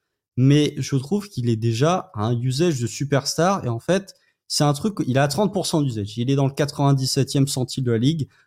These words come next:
Trente pour cent d'usage, c'est All N B A, hein, pour vous dire. Jokic est à trente et un, Giannis est à trente-trois. Donc,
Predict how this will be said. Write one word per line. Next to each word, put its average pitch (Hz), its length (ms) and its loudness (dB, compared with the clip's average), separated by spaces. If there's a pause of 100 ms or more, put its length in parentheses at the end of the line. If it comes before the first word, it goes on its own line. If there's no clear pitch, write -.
Trente 170 240 -2
pour 180 100 -2
cent 170 140 0
d'usage, 165 300 2
c'est 135 380 2
All 135 140 4
N 143 160 4
B 151 220 2
A, 107 60 -2
hein, 107 360 -4
pour 120 160 -2
vous 127 120 0
dire. 165 260 2 (420)
Jokic 151 480 2
est 143 100 -2
à 127 80 2
trente 147 340 -4
et 160 60 2
un, 170 200 2
Giannis 143 320 0
est 143 140 -2
à 127 60 0
trente-trois. 135 420 -6
Donc, 185 440 0